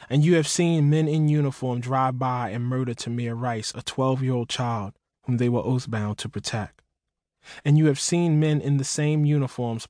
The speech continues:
pummel Marlene Pinnock, someone's grandmother, on the side of the road.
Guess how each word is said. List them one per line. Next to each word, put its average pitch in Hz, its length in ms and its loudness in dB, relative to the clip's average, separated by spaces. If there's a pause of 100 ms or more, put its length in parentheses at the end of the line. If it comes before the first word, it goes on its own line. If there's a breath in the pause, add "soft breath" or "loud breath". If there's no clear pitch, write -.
pummel 147 380 0
Marlene 139 480 0
Pinnock, 113 480 -10 (300)
someone's 139 420 0
grandmother, 127 720 -2
on 117 100 -6
the 113 80 -6
side 117 300 -4
of 117 80 -4
the 123 80 -4
road. 113 440 -6